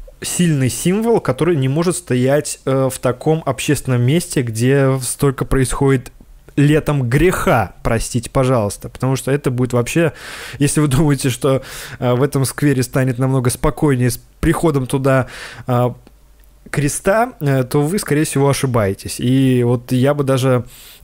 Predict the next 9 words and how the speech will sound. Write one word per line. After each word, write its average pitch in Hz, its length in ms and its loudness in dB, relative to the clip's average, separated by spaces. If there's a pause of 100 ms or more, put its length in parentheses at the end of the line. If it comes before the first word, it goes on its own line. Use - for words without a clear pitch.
предостерёг 151 680 2
его 120 140 2
там 123 180 0
устанавливать, 143 580 0
потому 127 280 -2
что - 180 -2
это, 127 200 -2
наверное, 120 380 2
вообще 123 460 0